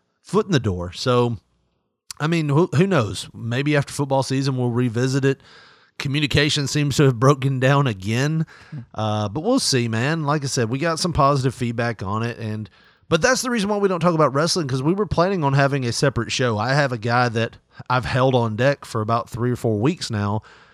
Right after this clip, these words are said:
telling him, "Hey, just hold off. I'd like to have you on," 'cause he's, he's a wrestler from locally. He's a local wrestler, and I wanna have him on because he's not pro A E W. He's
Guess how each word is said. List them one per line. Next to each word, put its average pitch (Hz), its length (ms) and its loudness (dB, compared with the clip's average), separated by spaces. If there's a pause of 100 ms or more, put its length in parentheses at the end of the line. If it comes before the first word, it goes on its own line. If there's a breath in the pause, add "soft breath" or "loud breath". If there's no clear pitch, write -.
(220 soft breath)
telling 131 260 0
him, 127 140 0
"Hey, 175 200 0
just 147 200 -4
hold 143 200 4
off. 139 300 4
I'd 110 180 -2
like 123 180 -2
to 120 100 0
have 117 160 0
you 120 100 -2
on," 147 140 -2
'cause 120 160 -2
he's, 143 240 -2 (240 loud breath)
he's 147 160 -2
a 135 60 -2
wrestler 127 400 -2
from 120 220 -2
locally. 117 440 0 (120)
He's 113 180 -4
a 113 40 -8
local 151 260 2
wrestler, 107 440 -2 (480 soft breath)
and 123 120 -2
I 120 40 2
wanna 185 220 2
have 175 140 4
him 120 140 -2
on 208 200 2
because 151 260 0
he's 131 180 -2
not 135 380 2
pro 131 280 4
A 123 80 0
E 120 200 2
W. 131 420 0
He's 113 320 -4